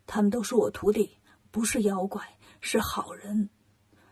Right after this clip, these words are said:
老爷爷就请他们进来了。进屋一看呢，屋里还有一个老奶奶，带着一个五六岁的小孩儿。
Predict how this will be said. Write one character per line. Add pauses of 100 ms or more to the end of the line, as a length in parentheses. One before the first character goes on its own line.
(180)
老
爷
爷
就
请
他
们
进
来
了。 (380)
进
屋
一
看
呢， (260)
屋
里
还
有
一
个
老
奶
奶， (320)
带
着
一
个
五
六
岁
的
小
孩
儿。